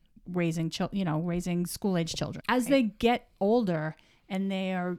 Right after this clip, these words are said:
Speaker 1: doing things on their own and you're not rearing the child, so to speak,
Speaker 2: Mm.
Speaker 1: and you wanna have that quality time, it needs to be a two-way street in order for you to get it.
Speaker 2: Right. It shifts.
Speaker 1: Because young adults,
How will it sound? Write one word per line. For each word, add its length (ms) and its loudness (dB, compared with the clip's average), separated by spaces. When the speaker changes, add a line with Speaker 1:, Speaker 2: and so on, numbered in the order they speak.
Speaker 1:
doing 320 0
things 260 -2
on 140 -2
their 240 -2
own 380 2
and 200 -4
you're 140 -4
not 320 -2
rearing 720 2
the 140 -4
child, 480 0
so 180 0
to 80 0
speak, 380 -4
Speaker 2:
Mm. 320 -6
Speaker 1:
and 160 0
you 100 4
wanna 240 2
have 300 0
that 180 -2
quality 460 -2
time, 480 -2
it 80 4
needs 300 4
to 60 -12
be 120 2
a 40 0
two-way 340 -4
street 500 -2
in 100 4
order 280 2
for 160 -6
you 100 -2
to 80 -2
get 220 0
it. 120 -14
Speaker 2:
Right. 240 -12
It 160 -14
shifts. 600 -6
Speaker 1:
Because 560 -4
young 400 0
adults, 760 -4